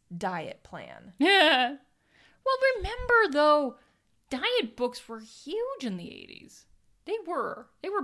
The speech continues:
Speaker 2: big. It was all Jane Fonda and diet books, and it never really happened before. And so this was, like, a whole phenomenon.
Speaker 1: It did
Speaker 2: But you're right,
Speaker 1: not
Speaker 2: if this takes
Speaker 1: need
Speaker 2: place in the fifties, then there shouldn't be a diet book there.
Speaker 1: Well, I mean, there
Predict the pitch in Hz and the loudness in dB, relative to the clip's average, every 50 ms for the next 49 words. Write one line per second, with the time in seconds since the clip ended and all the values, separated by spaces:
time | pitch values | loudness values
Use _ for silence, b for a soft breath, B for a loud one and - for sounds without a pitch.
0 | 214 - _ - 180 113 87 95 - - 190 196 180 165 170 190 220 254 247 208 | -4 -8 _ -8 -6 -6 -6 -10 -12 -12 -12 -12 -10 -6 -4 -4 -4 -4 -4 -6
1 | 185 147 202 208 240 277 320 349 302 - 269 254 247 247 247 240 247 247 - - | -8 -6 -4 -2 -2 -2 -4 -6 -8 -6 -4 -4 -4 -4 -4 -2 -4 -4 -4 -4
2 | 226 220 208 156 - - - - - - - - _ - - - - _ - - | -6 -6 -8 -8 -8 -8 -10 -8 -10 -14 -18 -18 _ -18 -18 -18 -18 _ -20 -18
3 | - - - 202 180 180 180 185 190 202 214 240 240 247 240 233 226 196 196 190 | -16 -14 -12 -10 -10 -10 -10 -8 -8 -8 -8 -6 -6 -4 -4 -4 -6 -6 -6 -8
4 | 190 - 180 - - - - - _ - - - - - - 185 185 170 - 190 | -6 -8 -10 -12 -12 -16 -18 -18 _ -20 -20 -18 -18 -14 -14 -12 -12 -10 -8 -8
5 | 185 175 175 214 214 254 254 233 254 247 247 247 226 220 214 214 208 214 - 214 | -8 -4 -6 -6 -6 -6 -8 -6 -6 -4 -2 -2 -2 -2 -2 -4 -6 -8 -8 -6
6 | 202 202 202 196 180 175 165 - 254 262 - 302 311 285 330 285 277 - 311 339 | -4 -2 -4 -4 -4 -8 -8 -8 -10 -10 -6 -4 0 0 2 6 8 8 8 8
7 | 339 254 311 349 262 359 330 302 302 302 302 - 285 262 233 - - 330 339 - | 6 2 0 0 0 0 0 0 0 0 -2 -2 -2 -4 -4 -4 -4 -4 -4 -2
8 | - 254 233 233 226 233 233 233 233 214 220 240 240 240 - 254 247 247 262 254 | -2 -2 -2 -2 -2 -2 -4 -4 -6 -6 -4 -4 -4 -4 -6 -8 -8 -6 -6 -6
9 | 247 269 311 311 - - - - - - - - - - 156 - _ - _ - | -4 -4 -4 -4 -4 -6 -8 -12 -16 -14 -14 -14 -12 -14 -16 -18 _ -20 _ -20
10 | - _ - - - 175 170 165 170 170 151 196 202 208 202 196 196 190 185 180 | -20 _ -20 -20 -10 -6 -4 -2 -2 -2 -4 -4 -6 -8 -6 -6 -6 -6 -6 -8